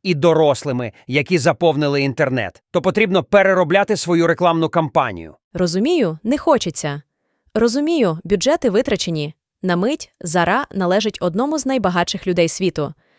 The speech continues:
Speaker 2: Але це непрофесійно, недбало і нечутливо.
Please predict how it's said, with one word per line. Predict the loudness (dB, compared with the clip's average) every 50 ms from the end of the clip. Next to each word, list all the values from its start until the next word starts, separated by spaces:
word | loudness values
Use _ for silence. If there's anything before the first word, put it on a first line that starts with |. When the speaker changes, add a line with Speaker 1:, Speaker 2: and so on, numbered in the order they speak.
| _ _ _ _ _
Speaker 2:
Але | _ 0 0 2 0
це | 0 -2 -4 -2 0
непрофесійно, | 0 -2 0 -2 -4 -4 -6 -6 -6 -4 -4 -2 -2 -2 -4 -6 -8 _ -4
недбало | -2 -2 -2 0 0 0 2 2 2 0 -2 -2 -2
і | 0
нечутливо. | 0 0 0 -2 -4 -2 0 0 0 0 0 -4 -4